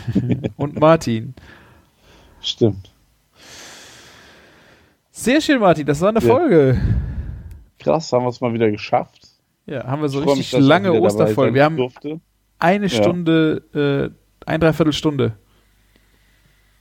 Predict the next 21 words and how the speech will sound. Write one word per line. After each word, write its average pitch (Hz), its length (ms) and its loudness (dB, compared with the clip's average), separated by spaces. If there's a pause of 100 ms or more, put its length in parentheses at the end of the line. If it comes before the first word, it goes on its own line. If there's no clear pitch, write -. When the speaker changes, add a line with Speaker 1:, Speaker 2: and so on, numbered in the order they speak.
(960)
Speaker 1:
haben 127 180 -4
wir 120 60 4
jetzt 110 180 0
schon 123 240 -8 (120)
auf - 120 -12
der 127 140 -2
Uhr. 123 260 -2 (920)
Speaker 2:
Da 113 180 4
ka-, 123 240 -4
da 113 200 0
kann 131 180 -4
man 127 140 -2
mal, 123 320 2
ähm, 120 680 0
ja, 104 200 2
ein 110 200 -10
bisschen 117 500 -8 (440)
seine 123 560 0 (200)
Osterfreizeit 117 1500 0 (240)
mit 110 280 -2
ausschmücken, - 600 -2